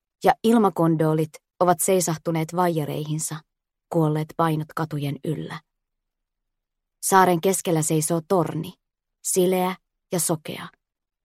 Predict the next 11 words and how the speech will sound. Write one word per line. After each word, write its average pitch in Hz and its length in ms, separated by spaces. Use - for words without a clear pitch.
Kiviaurinko 180 600
hehkuu 170 520
sen 170 240
huipulla 170 400
harmaata 160 520
valoa, 156 380
levittää 165 480
teräviä 160 440
sädesormiaan. 170 1000
Ikkunoissa 190 600
välkkyvät 175 480